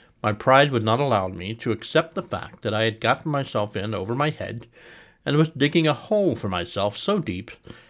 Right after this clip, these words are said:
that the only thing left to do was bury myself with my own self-pity. It took me years before I finally realized I was consumed by my dreams and goals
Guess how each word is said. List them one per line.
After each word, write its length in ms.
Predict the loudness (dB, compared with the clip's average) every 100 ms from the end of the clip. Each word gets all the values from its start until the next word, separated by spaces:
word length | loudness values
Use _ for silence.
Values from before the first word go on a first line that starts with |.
| _ _ _ _ _
that 100 | -2
the 120 | 2
only 200 | 4 2
thing 220 | 2 0
left 320 | 2 2 2
to 80 | -4
do 320 | 0 2 2
was 160 | 2 -2
bury 360 | 2 4 4 2
myself 560 | 0 0 2 0 2
with 140 | -4 -2
my 240 | -4 -4
own 400 | -2 -2 0 -2
self-pity. 760 | 0 0 0 -6 -4 -2 -2 -8 _ _ -20 _ _ _ _ _ _ _ _
It 140 | -12 -6
took 240 | -6 -4
me 160 | -4 -2
years 480 | 0 2 2 0 -4
before 300 | -2 2 2
I 40 |
finally 380 | 4 2 4 4
realized 560 | 2 2 0 -2 -2
I 80 | 0
was 160 | 0 -2
consumed 680 | -4 -4 0 2 4 2
by 140 | 2 2
my 200 | 2 0
dreams 500 | 0 2 2 2 2
and 140 | 0
goals 600 | 2 4 4 2 -2 -6